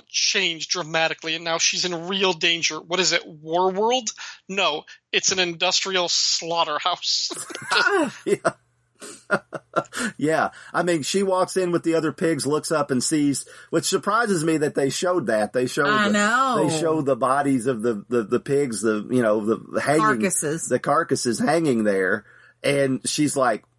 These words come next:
Speaker 2: it takes her a split second 'cause she's obviously got some of her intelligence
Speaker 3: Uh-huh.
Speaker 2: still, her human intelligence or Amazon intelligence. And, but then she's like, "Whoa, wait, this is bad,"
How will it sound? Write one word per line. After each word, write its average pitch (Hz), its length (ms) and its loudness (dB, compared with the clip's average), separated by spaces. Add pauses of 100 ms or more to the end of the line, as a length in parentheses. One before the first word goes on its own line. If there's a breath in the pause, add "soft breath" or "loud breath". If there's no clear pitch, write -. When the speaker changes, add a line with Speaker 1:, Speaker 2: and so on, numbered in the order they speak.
(280)
Speaker 2:
it 131 140 0
takes 185 220 0
her 180 80 2
a 143 40 2
split 156 340 -2
second 170 420 0
'cause 135 120 2
she's 135 180 2 (460)
obviously 156 520 2
got 131 240 0
some 180 240 2
of 139 100 0
her 117 140 2
intelligence 107 680 0
Speaker 3:
Uh-huh. 180 480 2
Speaker 2:
still, 117 480 0 (100)
her 127 140 2
human 127 340 2
intelligence 113 720 0
or 76 100 -4
Amazon 110 460 0
intelligence. 113 460 0 (320 loud breath)
And, 135 340 0
but 123 140 0
then 147 160 0
she's 123 240 -2
like, 113 200 0
"Whoa, 208 180 2
wait, 160 400 0
this 170 180 2
is 147 100 -2
bad," 143 460 2